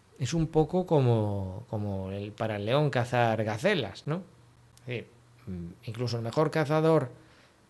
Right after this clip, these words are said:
del mundo es capaz de fallar siete de cada diez veces. No s-, no me conozco la estadística del león, pero sé que falla.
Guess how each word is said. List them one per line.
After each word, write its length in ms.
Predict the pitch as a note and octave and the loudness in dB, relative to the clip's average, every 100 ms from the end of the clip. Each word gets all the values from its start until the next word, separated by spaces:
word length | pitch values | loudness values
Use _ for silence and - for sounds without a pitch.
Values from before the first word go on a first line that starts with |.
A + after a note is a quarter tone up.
| _ _ - | _ _ -6
del 320 | C3+ C#3 D3+ | -2 2 2
mundo 440 | G3 F#3+ G3 G3+ - - _ - | 4 4 4 0 -4 -20 _ -6
es 160 | C3+ | -4
capaz 480 | - - - D#3 D#3+ - | -2 -4 0 -2 -2 -6
de 480 | C#3 B2 A#2+ G#2+ G2+ | -6 -2 -2 -2 -6
fallar 420 | - A2+ A#2 C3+ | -4 -2 2 2
siete 380 | - B2+ C3 C#3+ | 2 0 0 -2
de 160 | A2 G2+ | -4 -4
cada 240 | F#2+ F#2 | -6 -4
diez 220 | G#2 A2 | -4 -2
veces. 400 | A#2 E3 - - | 0 0 -2 -10
No 80 | A2+ | -8
s-, 180 | - C3 | -6 -6
no 80 | A2 | -6
me 120 | G#2+ | -2
conozco 260 | A2+ A#2 | -2 0
la 60 | A#2+ | 0
estadística 480 | A2+ A#2+ A2+ A#2 B2 | 0 0 -2 0 2
del 100 | B2 | 4
león, 220 | B2+ C#3 | 4 2
pero 120 | D3 | 0
sé 160 | G#2 A2+ | -4 -6
que 100 | G#2 | -6
falla. 300 | B2+ G#2+ | -4 -4